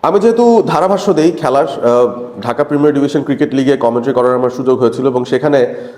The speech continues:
সাব্বির রহমান রুম্মন, আহ, তার সঙ্গে টস পর্বে একবার কথা হচ্ছিল আর কি, যে তিনি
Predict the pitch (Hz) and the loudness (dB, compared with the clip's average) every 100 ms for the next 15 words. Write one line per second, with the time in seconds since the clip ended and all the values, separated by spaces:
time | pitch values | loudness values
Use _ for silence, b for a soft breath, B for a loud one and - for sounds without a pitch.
0 | - 139 135 147 147 147 143 143 151 156 | -6 -4 0 2 2 0 0 0 0 0
1 | 156 147 120 120 120 117 - 139 135 160 | 0 0 2 2 2 0 -2 -4 -2 -2
2 | 151 151 131 123 156 156 - 180 170 151 | 2 2 2 0 0 -2 0 0 2 2
3 | 123 127 120 - 131 117 117 113 92 82 | 0 -2 -2 -2 0 -2 -2 -2 0 0
4 | 151 175 175 180 | -2 0 2 2